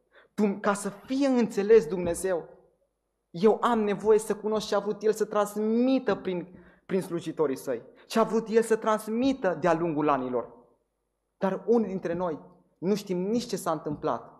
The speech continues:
la dărâmarea Ierusalimului din anul șaptezeci,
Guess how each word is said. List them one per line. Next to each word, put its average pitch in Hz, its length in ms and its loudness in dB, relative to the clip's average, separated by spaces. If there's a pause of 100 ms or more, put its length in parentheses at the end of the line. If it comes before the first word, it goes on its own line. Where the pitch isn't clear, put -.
(220)
la 151 120 4
dărâmarea 151 400 2
Ierusalimului 127 760 -4
din 135 140 -4
anul 143 180 -2
șaptezeci, 123 600 -6